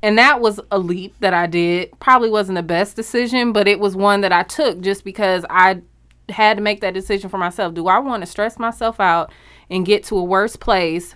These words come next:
from the incident that I had? Or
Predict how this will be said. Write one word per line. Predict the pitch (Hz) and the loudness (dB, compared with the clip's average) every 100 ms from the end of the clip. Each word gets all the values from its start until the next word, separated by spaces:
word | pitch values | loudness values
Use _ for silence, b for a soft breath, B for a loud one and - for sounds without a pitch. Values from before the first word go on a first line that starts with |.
| _ | _
from | - 202 180 175 170 | 0 2 2 2 0
the | 175 170 160 | -2 -2 0
incident | 190 - 208 175 | -2 -2 -4 -4
that | 170 | 0
I | 170 196 | 0 2
had? | 202 165 160 165 - | 2 2 0 0 0
Or | 208 202 202 | 2 4 4